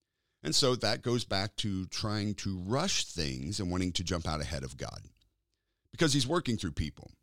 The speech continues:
And don't forget that. He's speaking to others about you right now, but he's working with people to help take care of you here. So be patient, and you won't be anxious. You won't be discontent. Now, the next thing in, uh, that we find here, li-,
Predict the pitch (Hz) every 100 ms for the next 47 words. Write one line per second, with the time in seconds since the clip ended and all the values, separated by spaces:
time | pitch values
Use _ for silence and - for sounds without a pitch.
0 | _ _ _ 131 170 160 143 95 - 55
1 | - _ _ _ _ _ 127 123 - 87
2 | - 110 101 - 78 87 85 76 69 73
3 | 82 64 67 110 135 71 92 71 92 -
4 | 80 82 - 101 101 69 - 73 - 76
5 | 104 - _ _ - 90 - 80 - -
6 | - - 87 73 73 101 - 87 62 67
7 | 98 - 127 - - 160 - - - _
8 | _ _ _ _ _ _ - 151 151 135
9 | 131 123 - - - 113 98 87 87 -
10 | 67 - - - _ _ _ _ 101 107
11 | 101 104 - 98 92 92 95 85 90 87
12 | 78 80 80 78 - 71 85 95 85 73
13 | 82 101